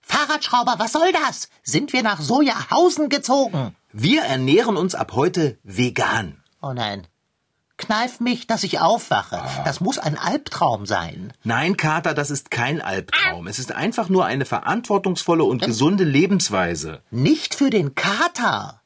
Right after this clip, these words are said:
Speaker 2: Und warum nicht?
Speaker 1: Wie kannst du nur solch selten einfältige Fragen stellen? Katzen, Fleischfresser.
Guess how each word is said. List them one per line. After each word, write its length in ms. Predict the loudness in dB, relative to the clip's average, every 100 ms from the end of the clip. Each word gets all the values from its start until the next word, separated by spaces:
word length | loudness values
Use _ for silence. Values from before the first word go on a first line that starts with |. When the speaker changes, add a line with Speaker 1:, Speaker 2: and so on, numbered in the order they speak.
| 0
Speaker 2:
Und 160 | 2
warum 480 | 2 0 2 4 4
nicht? 440 | 6 6 6 -2 _ _
Speaker 1:
Wie 200 | -4 -4 -4
kannst 440 | -4 -4 -4 -4
du 100 | -2
nur 300 | 0 -2 -2
solch 300 | -2 -2 -2
selten 480 | -2 0 0 -2 -8 -4
einfältige 720 | -2 -2 -4 -4 -4 -2 -4
Fragen 560 | -4 -2 0 0 0 -4
stellen? 520 | -2 -2 0 -4 -6
Katzen, 720 | -2 -2 0 0 0 0 -8 _
Fleischfresser. 1080 | -14 -4 0 0 0 -2 -2 -4 -2 -2 -4